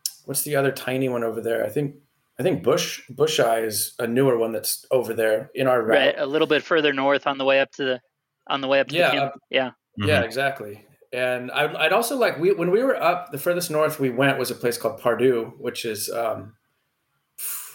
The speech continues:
Speaker 1: it's probably about a
Speaker 2: Right south of eighty
Speaker 1: eighty
Speaker 2: mile
Speaker 1: or a hundred.
Speaker 2: uh, what, what
Speaker 1: It's right. Yeah, it's, it's about, it's about eighty miles from eighty mile, eighty mile or eighty kilometer beach or whatever.
Speaker 2: Right.
Speaker 1: We, 'cause we were talking about going to, like, Sandfire,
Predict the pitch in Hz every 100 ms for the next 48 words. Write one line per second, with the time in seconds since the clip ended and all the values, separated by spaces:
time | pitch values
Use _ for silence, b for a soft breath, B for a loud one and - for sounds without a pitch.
0 | - - - 175 220 143 110 104 - _
1 | 120 - 139 131 - 131 131 131 127 127
2 | 127 - 147 147 151 147 139 - b -
3 | - _ _ _ _ _ _ _ _ _
4 | _ - 170 185 180 175 143 - - 175
5 | 175 175 - 165 156 120 151 156 139 143
6 | 139 127 131 131 123 117 - 147 135 120
7 | 110 - - _ - 131 123 117 113 117
8 | 123 120 110 110 110 117 117 104 117 113
9 | 127 117 110 104 117 117 117 120 120 120
10 | 127 - 139 156 - 156 190 190 190 147
11 | 143 135 117 - 147 147 123 104 98